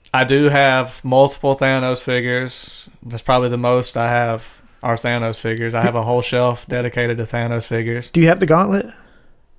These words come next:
Speaker 1: I don't have the gauntlet 'cause I don't have anywhere to put it.
Speaker 2: It's big.
Speaker 1: And I'm not wearing it 'cause I'm, <laughs> I'm
Speaker 2: It's
Speaker 1: five foot
Speaker 2: huge.
Speaker 1: seven and, uh, you know, a hundred and eighty pounds. It looks ridiculous on me. <laughs>
Speaker 2: Yeah, it's real, real big.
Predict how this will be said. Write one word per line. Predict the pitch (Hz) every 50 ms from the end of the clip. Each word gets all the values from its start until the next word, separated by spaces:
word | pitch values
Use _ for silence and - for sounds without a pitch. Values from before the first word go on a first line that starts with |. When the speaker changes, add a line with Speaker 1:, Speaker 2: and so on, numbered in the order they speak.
| _ _ -
Speaker 1:
I | 131
don't | 135 180 175 170
have | 156 127
the | 127 120
gauntlet | 123 120 117 117 117 113 113
'cause | - 127 -
I | 180
don't | 208 151 143
have | 139 123 117
anywhere | 120 120 120 117 113 110
to | 110
put | - - 127 120 113
it. | 110 107 - - -
Speaker 2:
It's | 147 -
big. | - 147 147 135 127 131
Speaker 1:
And | 151 151 208
I'm | -
not | - 170 139 127
wearing | 139 139 151 151 135 127
it | 131 135 -
'cause | - 151 135
I'm, | 143 143 143 139 - -
<laughs> | - - - - - - - - - - - - - _ - -
I'm | - 170
Speaker 2:
It's | 151 -
Speaker 1:
five | - 165 165 175 233 277 240
foot | 147 135 131 -
Speaker 2:
huge. |
Speaker 1:
seven | - - - - 156 160 160 127 123 120 123
and, | 123 127
uh, | 127 120 110 117
you | 147 147 139
know, | 135 131 135
a | 135
hundred | 131 - 156 151 156 151
and | 139 143
eighty | 143 143 131
pounds. | 117 - 156 151 139 127 120 113 107 107
It | 131 139 - -
looks | 156 156 151 -
ridiculous | 156 147 143 160 165 160 - 127 120 117 110 -
on | 120 113 107 104 - -
me. | 202 -
<laughs> |
Speaker 2:
Yeah, | - 147 139 139
it's | 160 - -
real, | 143 151 147 139
real | 131 131 127 123
big. | 120 123 123 120 117